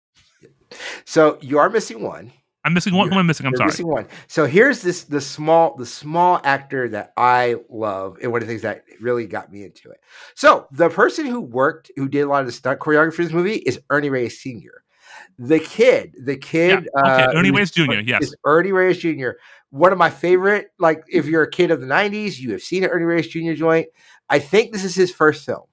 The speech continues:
Speaker 1: I think this is Ernie Reyes Junior's first film.
Speaker 2: It's funny because a year after this, he was in a Motown Productions T V show
Speaker 1: Yeah.
Speaker 2: called
Speaker 1: <laughs>
Speaker 2: Sidekicks, which lasted one year.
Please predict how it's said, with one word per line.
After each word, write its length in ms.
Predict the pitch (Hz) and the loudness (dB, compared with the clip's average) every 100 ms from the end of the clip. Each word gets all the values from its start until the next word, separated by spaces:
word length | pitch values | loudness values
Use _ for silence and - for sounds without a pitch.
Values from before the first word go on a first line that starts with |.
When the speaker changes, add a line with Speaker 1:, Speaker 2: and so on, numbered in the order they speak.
| _ - - | _ -18 -6
Speaker 1:
I 80 | 131 | -4
think 140 | 165 | -2
this 100 | 180 | -4
is 100 | 160 151 | -4 0
Ernie 160 | 156 | 2
Reyes 260 | 147 139 127 | 4 2 0
Junior's 380 | 127 120 107 98 | -2 -4 -4 -8
first 360 | - 92 - | -4 -4 -6
film. 120 | - - - | -18 -18 -4
Speaker 2:
It's 160 | 185 - | -4 -4
funny 460 | - 196 202 208 | -8 -2 0 0
because 440 | 143 156 - 175 151 | -4 -8 -4 -2 -2
a 80 | 147 | -4
year 360 | 143 175 170 | -2 0 2
after 380 | 143 156 185 165 | 2 0 -2 -6
this, 260 | 139 143 - | -6 -6 -8
he 200 | - 156 | -10 -6
was 180 | 156 143 | -4 -4
in 80 | |
a 60 | 143 | -4
Motown 520 | 135 147 151 147 143 | -2 -4 -2 -2 -2
Productions 440 | 139 131 - 135 - | -2 -4 -4 -8 -6
T 180 | 147 | -6
V 160 | 123 117 | -4 -4
show 320 | - 95 - _ _ _ _ _ _ _ - | -6 -10 -12 _ _ _ _ _ _ _ -2
Speaker 1:
Yeah. 160 | 117 - - _ _ _ - | -2 -2 -14 _ _ _ -4
Speaker 2:
called 180 | 139 151 | 0 0
Speaker 1:
<laughs> 40 | 156 | 2
Speaker 2:
Sidekicks, 840 | 185 160 147 - - - - - _ 139 | 2 2 -2 -6 -8 -10 -18 -20 _ -10
which 140 | 139 | -8
lasted 400 | 127 123 - 123 | -4 -4 -4 -10
one 220 | 113 113 | -8 -6
year. 320 | 104 104 92 | -6 -10 -12